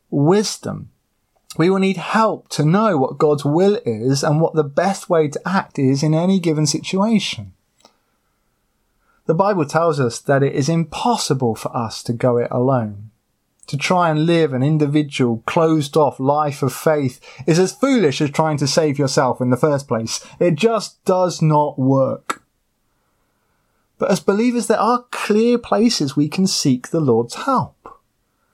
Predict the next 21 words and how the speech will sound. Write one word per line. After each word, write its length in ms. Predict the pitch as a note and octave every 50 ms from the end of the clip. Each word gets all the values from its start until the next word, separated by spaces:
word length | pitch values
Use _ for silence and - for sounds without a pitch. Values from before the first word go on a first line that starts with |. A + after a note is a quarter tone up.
| _ _ _ _ - _ -
We 80 | D#3 D3
find 320 | D3 - D#3 D3 D3 C#3
wisdom 400 | D3+ E3 E3+ E3 - - B2 A2+
when 100 | A2 A2
we 80 | A2+ A2+
read 240 | A2+ B2 B2 B2 -
the 80 | C3+
Bible, 460 | A#2+ - D3 D3+ D3+ C#3+ C#3 B2 A2
when 160 | G#2+ A2 A2+ A#2+
we 100 | A#2 A2+
pray, 540 | - - - - D#3 D#3 D3+ C#3 B2 A2+
when 120 | G#2 G#2+ A2+
we 80 | A2+
follow 340 | G#2 - - C#3+ C3+ C3+ C3+
our 140 | C#3 C3 -
conscience 600 | - - - F#3+ E3+ - - - A#2 - - -
and 100 | A#2+ B2
use 160 | C3+ D3 C#3+
our 100 | C#3+ C3+
common 300 | - - E3 D#3+ D3+ D#3
sense. 580 | D3+ - - F#3 E3+ C#3 A#2 - - - -